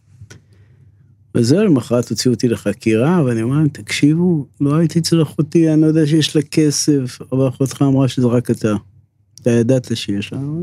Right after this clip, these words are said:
לא ידעתי כלום, באמת לא ידעתי, כאילו, והראש שלי אומר, "יוסי, כוס אמא של כולם, תשתמש, תראה, גם שאתה נקי, ואתה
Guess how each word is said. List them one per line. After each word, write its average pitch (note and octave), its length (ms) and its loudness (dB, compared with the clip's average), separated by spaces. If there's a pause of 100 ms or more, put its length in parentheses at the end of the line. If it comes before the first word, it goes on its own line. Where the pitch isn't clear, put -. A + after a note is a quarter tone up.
לא F3 240 2
ידעתי F3+ 280 0 (120)
כלום, G#3+ 260 2
באמת A#2+ 220 2
לא D#3+ 180 2
ידעתי, G3+ 420 0
כאילו, G#2+ 360 -4
והראש G#2 800 -4
שלי F3 240 0
אומר, D3 460 2 (1160)
"יוסי, E3+ 340 2 (260)
כוס - 520 0
אמא F#3 220 4
של D3+ 240 0
כולם, A#3 360 4
תשתמש, C3+ 640 2
תראה, D#3+ 420 2
גם C#3+ 220 2
שאתה A#3+ 180 0
נקי, A3 460 4
ואתה B2+ 280 2